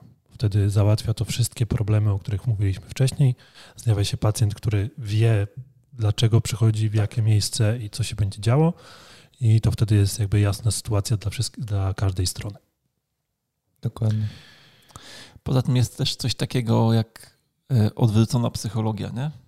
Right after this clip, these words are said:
Speaker 3: Czyli jeżeli,
Speaker 1: <laughs>
Speaker 3: no, to, tak się to chyba nazywa, że
Speaker 1: Reverse
Speaker 3: jeżeli,
Speaker 1: psychology, no.
Speaker 3: no, że jeżeli chcesz jakby coś od kogoś,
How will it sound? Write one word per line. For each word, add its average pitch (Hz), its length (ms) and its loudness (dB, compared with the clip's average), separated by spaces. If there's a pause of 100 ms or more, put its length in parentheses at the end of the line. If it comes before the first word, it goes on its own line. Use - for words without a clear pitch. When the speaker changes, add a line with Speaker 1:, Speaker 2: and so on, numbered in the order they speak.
(220)
Speaker 3:
Czyli 110 260 -6
jeżeli, 110 480 0 (440)
Speaker 1:
<laughs> - 500 -12
Speaker 3:
no, 170 200 4
to, 151 120 4 (300)
tak 131 140 -2
się 139 120 -4
to 151 100 -8
chyba 160 160 -8
nazywa, 143 400 -2
że 107 160 -2
Speaker 1:
Reverse 117 140 2
Speaker 3:
jeżeli, 135 320 6
Speaker 1:
psychology, 107 500 4 (100)
no. 107 180 2 (260)
Speaker 3:
no, 139 320 2
że 117 120 0
jeżeli 131 300 2
chcesz 127 480 -2
jakby 123 540 -2 (220)
coś 120 320 -2
od - 180 -10
kogoś, 104 480 -4